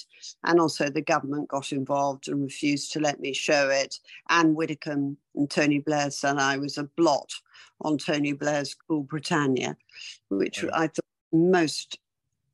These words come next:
Speaker 1: ridiculous thing to say, con-, particularly as neither of them had watched the film.
Speaker 2: <laughs>
Speaker 1: Again, my point, you know, that they're just reading the press and making the lines up without even having to bother to watch the film.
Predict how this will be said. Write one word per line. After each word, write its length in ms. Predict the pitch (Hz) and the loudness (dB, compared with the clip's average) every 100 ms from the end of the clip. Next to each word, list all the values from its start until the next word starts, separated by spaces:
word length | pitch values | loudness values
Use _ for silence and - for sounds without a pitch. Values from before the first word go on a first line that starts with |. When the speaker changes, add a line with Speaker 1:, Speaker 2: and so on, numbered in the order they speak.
| _ _ - | _ _ -8
Speaker 1:
ridiculous 1040 | 156 143 _ _ - 208 - - - - - | -4 -4 _ _ 2 2 0 -8 -6 -6 0
thing 180 | 135 | 0
to 100 | 131 | 2
say, 280 | - 151 135 | 0 2 2
con-, 240 | - 165 - _ _ | 2 -2 -2 _ _
particularly 500 | - 254 - 143 139 | 0 0 0 -2 0
as 180 | 135 135 | 0 4
neither 420 | 170 196 190 139 | 6 8 6 2
of 140 | 131 - | -6 -4
them 160 | 147 | -4
had 120 | 156 | -4
watched 440 | 151 214 - - - | -2 -2 -2 -6 -14
the 80 | - | -14
film. 400 | - - - - | -12 -12 -14 -14
Speaker 2:
<laughs> 960 | - 139 151 156 135 156 - 147 - 147 - - - _ - 554 - - 330 - - - - _ 302 | -6 -4 -2 -4 -4 -8 -6 -12 -12 -16 -16 -20 -20 _ 0 2 2 0 0 -2 -14 -20 -20 _ 4
Speaker 1:
Again, 200 | 311 262 175 _ _ 226 | 4 2 -8 _ _ -4
my 200 | 233 233 | -4 -4
point, 600 | - 320 285 156 - - | -8 -6 -6 -8 -12 -10
you 100 | 247 | -2
know, 240 | 196 175 165 | 0 0 -2
that 180 | 185 180 | -4 0
they're 160 | 202 202 | 0 0
just 400 | 196 202 - - - - | -2 -6 -8 -20 -14 -4
reading 400 | 202 247 196 185 | 2 4 4 2
the 120 | 160 - | 0 -2
press 480 | 208 196 180 - | 2 2 2 -4
and 200 | 185 175 | -6 -4
making 380 | 180 202 196 180 | -2 -2 -2 -2
the 80 | 165 | -2
lines 460 | 165 175 185 190 160 | -2 0 0 -4 -6
up 240 | 143 139 | -8 -8
without 340 | 165 170 175 175 | -4 0 0 0
even 160 | 165 | -4
having 260 | 165 165 175 | -4 -2 -6
to 80 | 160 | -4
bother 260 | 170 170 170 | -4 -4 -4
to 160 | 170 | -8
watch 460 | 165 190 214 - - | -6 -2 -2 -2 -14
the 100 | - | -14
film. 360 | - 76 - | -12 -12 -12